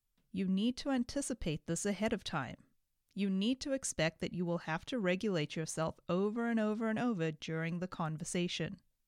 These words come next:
Focus on your breathing and relaxing your muscles, softening your tone,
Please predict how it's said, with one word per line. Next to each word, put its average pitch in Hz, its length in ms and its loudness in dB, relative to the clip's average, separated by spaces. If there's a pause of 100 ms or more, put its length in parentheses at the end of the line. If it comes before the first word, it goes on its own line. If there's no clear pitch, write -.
(220)
Focus 202 360 0
on 233 140 4
your 294 140 4
breathing 190 540 2 (800)
and 170 200 -4
relaxing 165 560 2
your 254 140 6
muscles, 180 640 0 (720)
softening 233 600 2
your 277 140 6
tone, 190 540 2